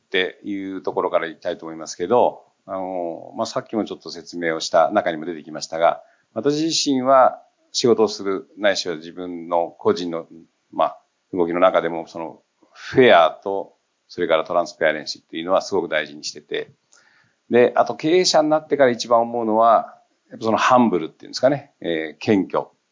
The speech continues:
ていうところが一番大事かなと思っていて、かもすると、その傲慢になりがちなところがあったり、人の意見を聞かなくなりがちなところがあるんだけど、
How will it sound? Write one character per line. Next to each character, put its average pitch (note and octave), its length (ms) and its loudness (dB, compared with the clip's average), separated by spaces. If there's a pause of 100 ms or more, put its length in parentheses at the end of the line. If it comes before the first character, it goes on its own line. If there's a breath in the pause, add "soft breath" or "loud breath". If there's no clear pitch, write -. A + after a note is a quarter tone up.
(120)
て F2 120 2
い F2 160 -2
う E2 60 -4
と E2 140 -10
こ E2+ 100 -2
ろ F2 100 0
が G2+ 320 6 (300 loud breath)
一 - 220 -8
番 G#2 200 -4
大 G2+ 200 2
事 A2 80 -8
か F2 120 2
な F2 160 2
と E2 100 -8
思 D#2+ 140 -10
っ - 80 -20
て - 120 -18
い C#2+ 80 -16
て、 E2 340 -4 (540)
か D3+ 140 4
も D3+ 120 2
す C#3+ 140 -6
る C3+ 80 -12
と、 C#3 360 -2 (200)
そ G2 100 -14
の G2+ 100 -2
傲 G2+ 240 2
慢 G#2 120 8
に G#2 220 -4
な G2+ 140 2
り G2 280 -10
が G2 160 0
ち F#2 340 -2
な F#2+ 140 2
と F2 100 -8
こ G2 100 4
ろ F2 80 2
が E2 80 0
あ E2 40 2
っ - 100 -12
た E2+ 120 -8
り、 E2+ 180 -6
人 G2+ 240 -2
の F#2 240 0
意 G#2+ 80 -10
見 F#2 160 -4
を F2 40 -6
聞 - 120 -18
か G2 80 0
な F#2 100 0
く F#2 60 -12
な F#2 80 2
り F#2 80 0
が E2+ 100 -4
ち - 140 -10
な E2 100 0
と - 80 -12
こ G2+ 100 2
ろ F#2+ 60 4
が E2 120 6
あ G2 40 6
る F#2+ 80 0
ん D#2 80 -8
だ D2+ 80 -12
け D2+ 140 -14
ど、 E2 240 -4